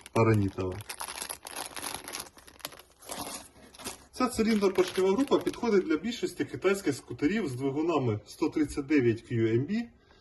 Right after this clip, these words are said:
сто тридцять дев'ять Q M A, G шість п'ятдесят, шістдесят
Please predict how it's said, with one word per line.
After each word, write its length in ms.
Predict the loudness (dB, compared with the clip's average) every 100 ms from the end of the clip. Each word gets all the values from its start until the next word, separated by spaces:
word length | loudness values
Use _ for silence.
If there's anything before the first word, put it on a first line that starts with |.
| _ _
сто 220 | -4 -4
тридцять 340 | 0 -2 0 2
дев'ять 440 | 4 2 0 -2
Q 180 | -2 0
M 120 | -2 2
A, 300 | 2 2 0 -16 _ _ _ _ _ -16
G 200 | -4 -4
шість 240 | -2 -6 -4
п'ятдесят, 440 | -4 0 2 0
шістдесят 600 | 0 -2 0 0 -2